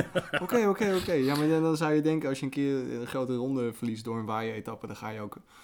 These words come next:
Speaker 2: wat meer naar kijken. Zoals we het vorige keer over hadden van, eh, dat hij misschien wel grote rondes verliest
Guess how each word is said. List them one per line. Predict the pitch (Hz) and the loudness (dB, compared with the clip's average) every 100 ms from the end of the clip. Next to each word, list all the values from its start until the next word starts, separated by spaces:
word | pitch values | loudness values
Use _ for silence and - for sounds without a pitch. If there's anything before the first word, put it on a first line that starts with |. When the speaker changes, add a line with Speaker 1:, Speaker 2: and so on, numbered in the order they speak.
| - - - _ | -20 -20 -20 _
Speaker 2:
wat | 110 107 | -12 -8
meer | 113 | -6
naar | 110 | -6
kijken. | 104 117 113 104 110 | -6 -6 -6 -8 -12
Zoals | - 113 | -10 -10
we | 107 | -10
het | - | -10
vorige | 110 104 | -10 -10
keer | - 107 | -12 -10
over | 110 101 | -10 -10
hadden | 101 101 98 | -10 -10 -12
van, | - 104 98 - - - - _ | -12 -14 -14 -20 -20 -20 -20 _
eh, | - 101 95 | -14 -12 -10
dat | 107 | -12
hij | 107 | -10
misschien | 101 - | -12 -10
wel | 107 | -10
grote | - 107 104 | -8 -10 -10
rondes | 107 107 98 | -10 -10 -12
verliest | - 104 101 - - | -10 -10 -10 -12 -20